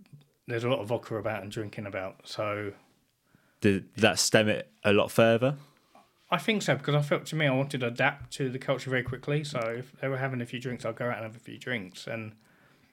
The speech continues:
Speaker 1: again, not realising how bad my issue was becoming,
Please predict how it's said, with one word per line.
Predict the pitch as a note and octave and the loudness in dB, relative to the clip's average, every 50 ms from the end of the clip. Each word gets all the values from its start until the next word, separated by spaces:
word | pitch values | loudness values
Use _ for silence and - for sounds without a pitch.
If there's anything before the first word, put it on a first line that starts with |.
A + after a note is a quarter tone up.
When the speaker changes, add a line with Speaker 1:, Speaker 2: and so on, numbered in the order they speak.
| _ _ - | _ _ -6
Speaker 1:
again, | C3+ A#2+ B2+ B2 A2+ | -4 -2 0 0 0
not | A#2 A#2+ - | -2 -2 -2
realising | - A#2 A#2+ A2+ A2 A2 A2 B2 G#2+ G#2 | -2 -2 0 0 0 0 -2 -4 -6 -6
how | - - A#2 G#2+ | -4 -4 -4 -4
bad | G#2+ A#2+ A2+ A2 G#2 G#2+ G2+ - - _ _ _ - _ _ _ _ _ | -2 -2 -2 0 -2 -2 -4 -6 -12 _ _ _ -20 _ _ _ _ _
my | - A#2 A2+ | -2 -2 -2
issue | A2 - - A#2 G#2+ | -2 -2 -4 -4 -4
was | G#2+ G#2 | -6 -6
becoming, | - - G2+ - C3 B2+ A#2+ G2+ G2 G#2 A#2 B2 | -8 -10 -6 -4 -2 -2 -2 -4 -6 -8 -10 -12